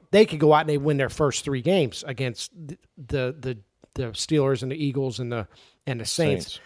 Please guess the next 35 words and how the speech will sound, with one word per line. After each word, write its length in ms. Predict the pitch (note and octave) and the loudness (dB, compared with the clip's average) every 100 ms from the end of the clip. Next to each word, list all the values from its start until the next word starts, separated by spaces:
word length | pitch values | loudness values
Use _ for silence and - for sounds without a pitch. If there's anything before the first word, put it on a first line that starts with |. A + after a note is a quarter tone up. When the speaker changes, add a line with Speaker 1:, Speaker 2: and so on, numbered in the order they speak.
| - - - _ | -20 -20 -20 _
Speaker 1:
I 80 | C#3 | -4
still 240 | - G3+ D#3 | 2 4 6
have 160 | D#3 | 4
a 60 | B2+ | 2
hard 240 | B2+ C#3 | 2 2
time 200 | - C3+ | 0 -2
believing 200 | C3 C3 | -2 -4
that 80 | B2+ | -4
Ryan 200 | C3 B2 | -6 -6
Fitzpatrick 540 | A#2+ A#2 - C3 - - | -6 -10 -4 -4 -4 -12
would 100 | G#2 | -8
be 80 | B2+ | -6
your 140 | A2 | -6
starter 360 | - D3+ B2+ G#2+ | 2 2 2 -2
in 120 | A2+ | -8
week 160 | A#2 - | -10 -4
four, 440 | - F3 A2 - _ _ | 0 2 0 -12 _ _
you 100 | B2 | -10
know. 200 | G2+ G2+ _ _ - - | -8 -14 _ _ -20 -14
Um, 280 | B2 A#2+ B2 | -10 -4 0
Speaker 2:
Well, 300 | G2 E2+ C#2 - | 0 0 -6 -2
let 180 | G#2+ B2 | 0 2
me 100 | G#2+ | 0
assure 240 | - A#2+ | 2 4
you, 100 | A2 | 4
if 60 | F#2 | 2
they're 140 | G#2+ | 0
three 260 | G2+ A#2+ A2 | 0 0 0
and 80 | G#2 | 2
oh, 140 | A#2+ | 4
he 160 | F#2+ F2 | 2 0
is. 320 | E2+ - - - | -2 -6 -12 -14
<laughs> 60 | - - - D#3 | -14 -8 -6 2
Speaker 1:
Well, 300 | F3+ F#3+ F3 | 6 6 6
you're, 180 | F3 | 2